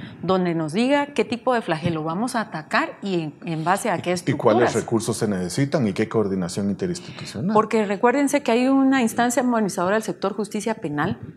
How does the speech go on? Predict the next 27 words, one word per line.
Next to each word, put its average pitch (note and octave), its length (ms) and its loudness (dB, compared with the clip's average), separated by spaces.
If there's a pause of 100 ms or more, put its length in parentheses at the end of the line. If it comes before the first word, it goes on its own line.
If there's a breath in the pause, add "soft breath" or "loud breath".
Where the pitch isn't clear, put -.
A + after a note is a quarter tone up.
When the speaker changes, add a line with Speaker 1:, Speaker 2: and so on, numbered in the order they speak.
Speaker 1:
que E3+ 100 -2
está E3+ 460 0
presidida, F3+ 540 -2
pues, E3+ 140 -2
por D#3+ 180 -4
el D3+ 100 -6
presidente D3+ 560 -6
de F#3 80 -2
la D3+ 160 -6
Corte, - 320 -2 (260)
donde F#3 260 -2
integra F3+ 380 -2
el F3+ 80 -2
ministro D#3 360 -4
de F3+ 40 2
Gobernación E3+ 560 -2
y F#3+ 60 -4
también D3+ 320 -8
está E3 180 -8
el E3+ 80 -8
fiscal E3 280 -4
general F3+ 480 -4
y A3+ 40 -2
el F#3+ 80 -4
defensor E3 400 -6
público E3+ 340 -6
penal. A3+ 340 -2